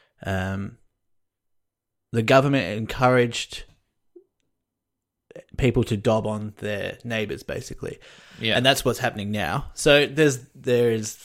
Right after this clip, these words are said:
Speaker 1: there's a bit of that. Um, what else?
Speaker 2: I mean,
Speaker 1: There's,
Speaker 2: the other,
Speaker 1: like
Speaker 2: the interesting corollary there as well, if we're actually pulling out nineteen eighty-four allusions, it's, it's the, uh, the doublethink and the, the complete reissuing of,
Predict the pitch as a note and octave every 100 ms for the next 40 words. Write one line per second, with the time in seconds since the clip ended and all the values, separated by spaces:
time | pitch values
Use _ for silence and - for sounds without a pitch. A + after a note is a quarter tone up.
0 | - A#2+ G#2+ A2 A2+ G#2+ B2 C#3 - -
1 | _ _ _ _ - G#2+ G2+ G2+ G#2 A2
2 | - _ _ _ - B2 A2 A2+ A2+ B2+
3 | C3+ A#2+ C3 C3+ A#2+ B2 C#3 C#3+ C3+ -
4 | A2+ G2+ - - B2 A2 G#2+ G2+ F#2+ F#2+
5 | F2+ F2+ A2+ G#2+ G2 F#2+ - - - E2+
6 | - G#2 F2+ F2+ - E2+ F2 F2+ E2 E2
7 | A#2 G#2+ F2 E2+ F2+ F2+ F#2 G2 - -
8 | - - - _ A#2+ A#2 - - A2 G#2
9 | G2 F#2 A2 - _ _ _ _ _ _
10 | _ - - _ - G2+ A2+ G2+ F#2+ F2+
11 | F2+ - - - B2 B2+ A#2+ A2 F#2+ -
12 | - _ - G2+ G2+ F#2 G2+ G2+ G2 F#2+
13 | - _ _ _ - F#2+ G2+ F#2+ A#2 G#2
14 | B2+ B2 A#2+ G#2+ G#2 A2 A2 A2 A#2 G#2
15 | G2 F#2+ - F#2 F#2+ G#2 -